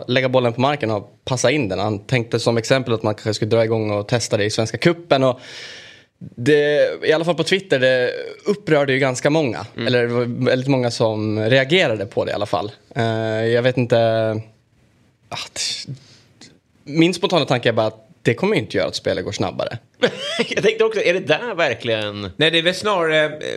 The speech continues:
Speaker 2: alltså idag är det
Speaker 1: Det blir
Speaker 2: ju
Speaker 1: ju... frispark och det är ju som,
Speaker 2: I alla
Speaker 1: det tar ju
Speaker 2: fall
Speaker 1: bort skärmen också med en hörna, till
Speaker 2: Ja,
Speaker 1: exempel, eller
Speaker 2: men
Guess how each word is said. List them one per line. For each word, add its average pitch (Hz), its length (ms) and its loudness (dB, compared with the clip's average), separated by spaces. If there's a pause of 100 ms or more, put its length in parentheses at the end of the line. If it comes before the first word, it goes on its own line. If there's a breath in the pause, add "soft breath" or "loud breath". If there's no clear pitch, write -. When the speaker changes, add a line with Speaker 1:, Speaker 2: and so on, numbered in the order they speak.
(280)
Speaker 2:
alltså 139 160 -2
idag 151 360 2
är 180 40 0
det 170 120 2
Speaker 1:
Det 165 60 2
blir 190 180 2
Speaker 2:
ju 156 60 0
Speaker 1:
ju... 151 100 -2
frispark 156 460 0
och 139 100 -8
det 147 120 2
är 156 40 4
ju 185 60 0
som, 156 340 -4
Speaker 2:
I 143 80 0
alla 151 80 2
Speaker 1:
det 156 60 -4
tar 214 100 0
ju 202 60 2
Speaker 2:
fall 185 80 -2
Speaker 1:
bort 185 140 0
skärmen 135 320 0
också 131 200 -4
med 127 100 2
en 110 60 -2
hörna, 110 300 -2
till 143 80 0
Speaker 2:
Ja, 151 200 4
Speaker 1:
exempel, 156 240 0
eller 127 180 2
Speaker 2:
men 160 60 0